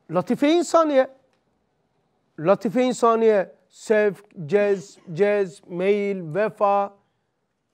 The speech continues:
değil mi? Muhabbet. Sonra ruhta bir bakıyorsun,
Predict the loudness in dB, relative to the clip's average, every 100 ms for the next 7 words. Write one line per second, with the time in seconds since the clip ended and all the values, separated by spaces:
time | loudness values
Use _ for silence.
0 | -8 -6 -6 -8 0 4 6 6 4 0
1 | _ _ _ _ _ _ _ _ _ _
2 | _ _ 2 2 2 -2 -2 0 2 2
3 | 2 0 -6 -6 -10 -10